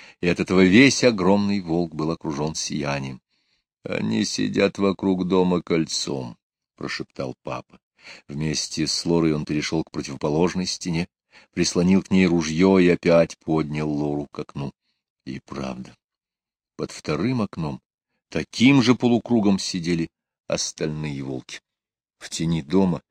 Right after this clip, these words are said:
все их глаза светились зелёным светом. Увидев папу с Лорой, те волки, что сидели ближе к середине, немножко отодвинулись назад. Пэт и Петти бегали взад-вперёд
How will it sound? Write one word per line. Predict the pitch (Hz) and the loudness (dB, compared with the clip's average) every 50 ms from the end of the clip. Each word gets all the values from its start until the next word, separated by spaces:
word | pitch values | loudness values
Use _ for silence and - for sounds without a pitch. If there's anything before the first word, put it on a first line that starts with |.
| _ _ _ _ | _ _ _ _
все | - - - - - 104 | -4 -4 -2 0 2 2
их | 92 85 80 78 69 | 2 2 2 -2 -4
глаза | 67 78 78 78 73 67 78 73 | -4 -4 -4 -2 -2 -4 -4 -6
светились | - - 80 78 - - - 73 73 71 | -6 -6 -6 -6 -6 -8 -8 -6 -6 -6
зелёным | 67 65 69 80 78 78 73 71 71 69 | -6 -6 -6 -4 -4 -4 -4 -6 -6 -6
светом. | - - - 73 71 65 - - 78 _ _ _ _ _ _ _ _ _ _ _ _ - | -6 -6 -6 -8 -8 -10 -12 -16 -20 _ _ _ _ _ _ _ _ _ _ _ _ -4
Увидев | - 95 107 135 175 175 151 165 143 - - - | 0 2 4 6 6 6 6 4 4 2 0 2
папу | - 147 160 165 143 - - 120 117 | 6 8 8 8 6 2 0 0 0
с | 110 - - - | 0 -2 -4 0
Лорой, | 117 139 147 156 151 151 143 - _ _ _ _ _ _ _ _ | 4 6 6 6 6 6 4 2 _ _ _ _ _ _ _ _
те | - - - 127 131 135 | -8 -2 2 2 4 4
волки, | 127 127 139 139 135 127 - - 143 139 131 | 4 6 6 6 6 4 0 -2 0 0 0
что | - - - 127 120 | -2 -2 -2 -2 -2
сидели | - 120 113 123 131 131 127 | -2 0 2 2 4 4 2
ближе | 113 107 113 127 123 117 127 131 | 2 4 4 6 6 6 4 2
к | 117 | 0
середине, | - - - 110 113 110 104 107 127 135 135 135 135 - _ _ _ _ _ _ | -2 -4 -2 0 0 2 2 2 2 2 2 2 0 -2 _ _ _ _ _ _
немножко | - - 95 92 92 95 104 104 - - - 113 - | -4 0 2 4 4 6 4 4 2 0 0 0 0
отодвинулись | - - 107 - - 101 101 95 87 85 87 87 85 85 85 85 85 82 - - - | 0 -4 -6 -4 -2 -4 -4 -2 0 2 2 2 2 2 2 2 0 0 -4 -6 -8
назад. | - - 76 71 73 71 - - - _ _ _ _ _ _ _ _ _ _ | -8 -6 -6 -4 -4 -6 -6 -10 -18 _ _ _ _ _ _ _ _ _ _
Пэт | - 113 113 117 120 123 123 123 113 - - - | 0 4 4 6 6 6 6 4 4 2 2 0
и | 110 | 0
Петти | 104 - - 113 117 120 120 117 - - - - 110 104 | 2 4 4 6 6 6 4 2 0 -4 -8 -4 -4 -2
бегали | 101 87 101 113 117 113 104 113 110 110 | 0 4 6 6 6 6 4 2 0 0
взад-вперёд | 98 85 78 95 107 110 107 - - - - 95 98 110 113 - | -2 0 2 4 4 4 2 0 -4 -8 -2 2 4 4 4 4